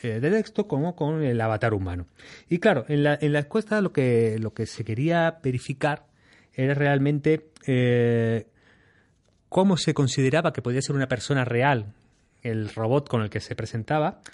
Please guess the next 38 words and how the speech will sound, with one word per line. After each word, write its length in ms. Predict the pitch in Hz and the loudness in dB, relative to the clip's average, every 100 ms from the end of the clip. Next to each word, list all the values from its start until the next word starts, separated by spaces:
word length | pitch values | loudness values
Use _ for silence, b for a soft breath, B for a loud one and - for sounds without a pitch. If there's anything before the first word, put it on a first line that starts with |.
| B B _ | B B _
eh, 720 | 131 123 123 127 123 123 123 - _ _ _ | -2 0 2 0 0 -2 -4 -10 _ _ _
las 280 | - 143 139 | -2 2 2
preferencias 840 | 139 147 139 139 170 208 - 202 208 - | 2 0 2 2 2 0 -2 -4 -4 -2
y 80 | |
la 140 | 147 139 | 0 0
actitud 380 | 139 147 135 180 | -2 -4 -4 -2
de 100 | 190 | -2
cooperación 540 | 165 147 131 - 190 | -2 -2 -2 -2 -2
en 60 | 170 | -2
el 120 | 143 | -2
futuro 520 | - 127 170 156 175 b b b - | -4 -2 0 0 -2 b b b -8
con 180 | 135 127 | -4 -2
cualquiera 400 | 135 127 160 165 | -4 -2 -2 -2
de 60 | |
los 100 | 139 | 0
dos 160 | 123 123 | -2 -2
tipos 220 | 123 107 | -6 -6
de 60 | 107 | -6
interacciones. 540 | 95 101 - 104 107 b b b b | -6 -8 -8 -12 -14 b b b b
Bueno, 280 | 160 214 214 | 0 0 0
aquí, 380 | 165 117 156 175 | -4 -2 2 2
eh, 420 | 147 123 110 120 117 | 2 0 -4 -10 -10
lo 420 | 113 110 110 110 | -8 -8 -6 -4
más 220 | 110 123 | -4 -4
florido 360 | - 139 139 123 | -2 0 0 0
de 100 | 104 | -2
la 180 | 101 95 | -2 -4
ciencia 380 | - 135 127 127 | -2 -2 0 -2
de 40 | |
inteligencia 420 | 123 123 127 123 | 0 -2 -2 -6
artificial 460 | 123 117 117 127 120 | -8 -10 -8 -8 -6
polaca, 420 | 113 127 127 135 b b b | -4 -2 -4 -8 b b b
lo 140 | 120 113 | -4 -2
que 120 | 117 | 0
concluía 600 | 131 127 - 127 151 139 | 0 -2 0 2 2 2
en 80 | 131 | -2
este 180 | 135 131 | -4 -6
estudio 400 | - 139 131 | -4 -2 -2